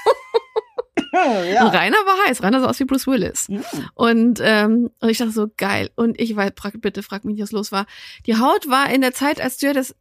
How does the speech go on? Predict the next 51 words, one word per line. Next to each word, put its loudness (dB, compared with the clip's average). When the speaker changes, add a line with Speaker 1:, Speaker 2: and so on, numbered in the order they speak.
Speaker 2:
generell 0
nicht 0
so 2
gut, 0
weil -2
es -6
tut -4
der 0
Haut -4
nicht -6
gut, -8
ständig -2
zu -12
fliegen. -4
Da -10
ist -8
schon -6
was -8
dran. -4
Speaker 1:
Das -2
stimmt. -8
Speaker 2:
Man 0
Speaker 1:
Ich 2
hab 4
Speaker 2:
spricht 2
Speaker 1:
immer 4
Thermalwasserspray 2
im -4
Flieger -4
dabei. -4
Speaker 2:
Ja. -4
Speaker 1:
Bin -4
immer 4
die, 2
die 0
dann 2
da 0
sitzt, -2
so 0
pf, -8
pf, -8
pf, -8
pf. -8
Speaker 2:
Äh, 2
kann 0
auch 0
die -2
Haut -4
austrocknen. -8
Speaker 1:
Ich -8
weiß. -10